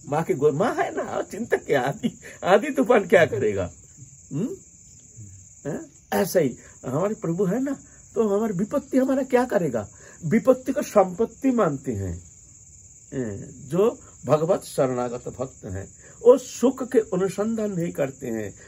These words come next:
जो हमको सुख चाहिए, वो जागतिक सुख को तो विष्ठा जैसे देखने शुरू करते हैं। ये जागतिक सुख, ये तो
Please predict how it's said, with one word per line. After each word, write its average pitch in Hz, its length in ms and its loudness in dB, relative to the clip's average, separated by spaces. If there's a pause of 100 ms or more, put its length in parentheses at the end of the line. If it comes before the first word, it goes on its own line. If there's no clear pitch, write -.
(160)
जो 190 100 0
हमको 196 240 -2
सुख 240 380 -2
चाहिए, 113 400 -2
वो - 420 4
जागतिक 214 600 0
सुख - 420 -6
को 277 120 2
तो 269 120 0
विष्ठा 160 500 0
जैसे 202 320 0
देखने 170 480 -4 (340)
शुरू 165 160 -2
करते 139 340 -2
हैं। 113 260 -6 (220)
ये 220 140 0
जागतिक 185 500 -4
सुख, 208 320 -8
ये 208 120 0
तो 202 280 0